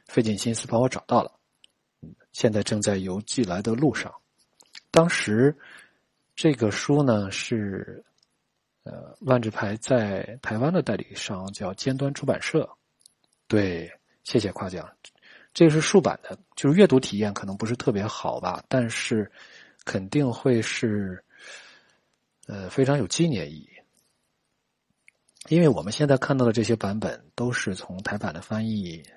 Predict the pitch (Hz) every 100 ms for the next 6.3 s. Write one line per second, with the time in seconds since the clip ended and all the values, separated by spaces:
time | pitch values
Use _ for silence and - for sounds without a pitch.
0 | _ - 92 - 113 95 98 98 104 113
1 | - - - _ - 110 117 180 - -
2 | - 165 107 82 - - - _ _ _
3 | _ _ _ _ _ _ _ _ _ -
4 | 113 113 135 139 123 143 135 139 - 123
5 | 95 117 - 120 123 98 107 104 98 -
6 | 95 107